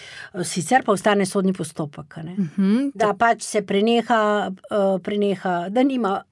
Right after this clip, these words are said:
Speaker 1: pravice uporabljati to zemljo in da naj preneha pač vznemirjati lastninsko pravico, a ne.
Speaker 2: Tako.
Speaker 1: Je pa gotovo res, da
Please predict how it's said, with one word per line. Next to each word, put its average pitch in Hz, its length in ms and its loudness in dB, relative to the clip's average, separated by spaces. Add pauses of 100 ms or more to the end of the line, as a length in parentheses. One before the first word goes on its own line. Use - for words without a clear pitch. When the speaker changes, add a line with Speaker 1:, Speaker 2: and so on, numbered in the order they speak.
(100)
Speaker 1:
pravice 226 600 2
uporabljati 190 560 0
to 190 100 -8
zemljo 170 340 0
in 170 80 -6
da 175 80 -4
naj 175 160 -2
preneha 165 460 -6
pač 151 240 -8
vznemirjati 160 600 0
lastninsko 156 500 -6
pravico, 160 500 -8
a 156 180 -10
ne. 190 220 -6
Speaker 2:
Tako. 185 300 -6 (440)
Speaker 1:
Je 240 340 2
pa 339 140 4
gotovo 262 540 4
res, 359 520 -2
da 233 520 4